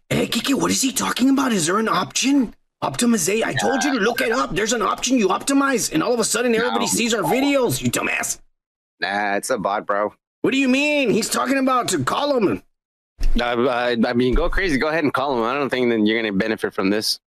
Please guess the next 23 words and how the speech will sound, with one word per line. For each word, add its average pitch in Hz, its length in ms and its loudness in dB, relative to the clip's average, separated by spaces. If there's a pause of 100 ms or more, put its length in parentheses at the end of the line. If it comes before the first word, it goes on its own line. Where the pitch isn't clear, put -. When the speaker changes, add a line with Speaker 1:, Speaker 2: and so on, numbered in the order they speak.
(120)
Speaker 1:
Well, 185 100 2
he 208 140 0
says, 240 260 0
how 202 280 -2
did 262 140 2
he 262 120 4
know 254 160 2
we 262 160 4
only 247 180 2
have 240 160 -2
three 247 160 0
percent? 247 540 0 (640)
Speaker 2:
I 101 140 -2
think 185 180 2
he's 127 120 2
making 101 300 2
that 87 160 0
up. 92 200 -2 (640)
Speaker 1:
Oh, 123 220 -4
well, 127 360 -2 (520)
it - 80 -4
sounds 185 220 -2
smart. 160 360 -2